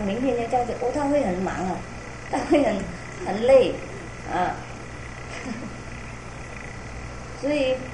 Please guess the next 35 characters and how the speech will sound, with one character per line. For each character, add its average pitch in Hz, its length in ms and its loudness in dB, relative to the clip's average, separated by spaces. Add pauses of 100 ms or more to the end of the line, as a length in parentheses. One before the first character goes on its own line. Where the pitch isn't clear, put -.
(100)
那 285 100 0
个 254 160 8
小 233 320 4
小 233 280 6
的 240 100 2 (200)
那 240 220 -4
个 208 80 0
神 208 260 -2
通 254 200 2
啊， 165 140 0 (1300)
用 277 240 2
以 180 140 4
后 226 140 6
很 170 320 0
累， 202 180 2 (920)
嗯， 160 200 -4 (1160)
应 262 160 2
该 254 200 8
自 269 200 0
己 202 300 0
用 247 160 2
自 240 140 0
己 170 260 2
的 180 100 4 (100)
头 180 160 4
脑 170 200 2
啊， 165 180 2 (100)
听 233 120 -4
懂 196 160 2
吗？ 165 140 0 (920)
唱 240 260 0
什 160 140 -2
么 190 180 0 (120)
歌 220 240 4
啊， 202 200 0